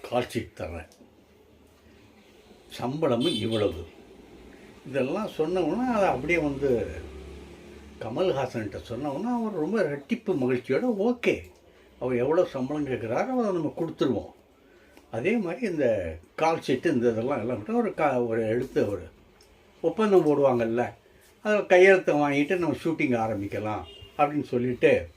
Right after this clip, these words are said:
அந்த கையெழுத்து வாங்குறதுக்கான அந்த பத்திரம் இதெல்லாம் தயார் வச்சுட்டு அவருடைய வருகைக்காக காத்திருந்தாங்க. "கையெழுத்து போடுவதற்கு நான் வர்றேன்" அப்படின்னு ரஜினி சொன்னதின் பேரில் ஆர்கேஎஃப்ஐயில் காத்துட்டு இருந்தாங்க.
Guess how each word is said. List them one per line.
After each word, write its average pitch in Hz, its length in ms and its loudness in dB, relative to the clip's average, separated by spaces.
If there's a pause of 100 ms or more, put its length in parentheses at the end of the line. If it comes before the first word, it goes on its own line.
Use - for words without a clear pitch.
(500)
அந்த 123 260 -4
கையெழுத்து 151 540 0
வாங்குறதுக்கான 107 680 -4
அந்த 95 160 -6
பத்திரம் 131 500 -4
இதெல்லாம் 117 360 -2
தயார் 135 420 2 (380)
வச்சுட்டு 113 460 -2 (640)
அவருடைய 127 460 0
வருகைக்காக 143 800 0
காத்திருந்தாங்க. 90 640 -4 (120)
"கையெழுத்து 123 500 2
போடுவதற்கு 98 720 -4
நான் 123 220 -2
வர்றேன்" 98 500 -2 (440)
அப்படின்னு 135 560 0 (480)
ரஜினி 147 380 -2 (160)
சொன்னதின் 156 580 -2
பேரில் 104 460 -2 (300)
ஆர்கேஎஃப்ஐயில் 127 880 -2 (100)
காத்துட்டு 98 380 -10
இருந்தாங்க. 82 380 -16